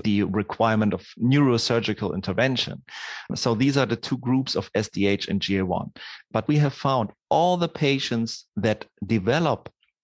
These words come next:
an S D H, regardless if it was an incidental finding or an accident-associated finding, they showed the characteristic features of a high excreting G A one phenotype. So frontotemporal hypoplasia,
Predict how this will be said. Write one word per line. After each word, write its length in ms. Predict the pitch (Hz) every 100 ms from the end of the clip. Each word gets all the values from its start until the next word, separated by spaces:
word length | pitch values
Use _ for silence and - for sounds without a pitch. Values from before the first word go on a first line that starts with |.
| _
an 120 | 104
S 200 | 101 101
D 240 | - 101 -
H, 340 | 87 85 -
regardless 800 | - 104 113 113 139 143 139 135 -
if 160 | 113
it 120 | 117 101
was 220 | 107 101
an 200 | - 98 - -
incidental 640 | 160 165 139 139 147 139
finding 580 | - 123 123 123 120 117
or 260 | 104 107 110
an 340 | - 98 95 - _ _
accident-associated 1400 | - - - 123 117 110 - 113 113 107 - 101 98 92 -
finding, 560 | - 90 92 95 110 - - - - - -
they 280 | 113 113 147
showed 560 | 165 - 127 123 123 123
the 80 |
characteristic 1080 | 110 - 117 104 - 101 113 151 - 135 - - -
features 540 | 135 143 - 104 - -
of 200 | 101 107
a 80 |
high 280 | 98 - 110
excreting 560 | 110 107 - 110 104 101
G 200 | - 98
A 60 |
one 200 | 95 92
phenotype. 640 | 98 - 98 90 - - -
So 420 | - 98 101 101 - _ -
frontotemporal 840 | 104 110 110 - 113 107 110 98
hypoplasia, 800 | 101 104 - - 107 104 104